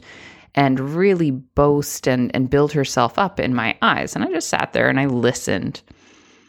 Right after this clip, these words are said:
And then I dropped a bomb and I said, "So I got a report. I talked to, you know, someone else in the office the other day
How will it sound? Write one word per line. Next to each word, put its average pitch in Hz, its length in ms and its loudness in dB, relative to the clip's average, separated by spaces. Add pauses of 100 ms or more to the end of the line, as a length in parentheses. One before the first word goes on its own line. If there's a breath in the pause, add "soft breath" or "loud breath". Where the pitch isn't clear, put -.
(520 soft breath)
And 139 240 0
then 196 520 2
I 139 100 2
dropped 117 340 -2
a 127 40 -4
bomb 104 480 -4 (840)
and 131 100 -4
I 127 60 -2
said, 120 440 -2 (1080)
"So 202 280 2
I 285 300 0 (140)
got 123 180 2
a 95 60 -2
report. 101 440 0
I 170 120 2
talked - 360 -4
to, - 120 -8
you - 600 -10
know, - 60 -12
someone - 300 -4
else - 480 -10 (160)
in 139 80 -6
the 123 100 -2
office 117 520 -8
the - 160 -2
other 123 160 0
day 131 320 0